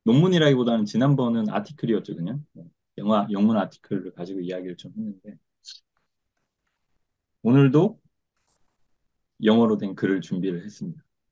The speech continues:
어, 영어를 못하지만 그래도 이 글이 여러 가지로 시사점이 있어서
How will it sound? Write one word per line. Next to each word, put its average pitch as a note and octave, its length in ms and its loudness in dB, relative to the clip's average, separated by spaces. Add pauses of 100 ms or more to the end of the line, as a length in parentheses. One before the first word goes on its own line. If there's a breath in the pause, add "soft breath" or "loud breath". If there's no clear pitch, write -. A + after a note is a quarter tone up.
(1000)
어, F#2 200 -20
영어를 D3 320 4
못하지만 A2+ 680 2 (680)
그래도 G#2+ 280 2
이 A2+ 260 2
글이 G#2 400 0 (640)
여러 A2+ 160 2
가지로 G#2 520 0 (800)
시사점이 D3 600 2
있어서 G2+ 460 -10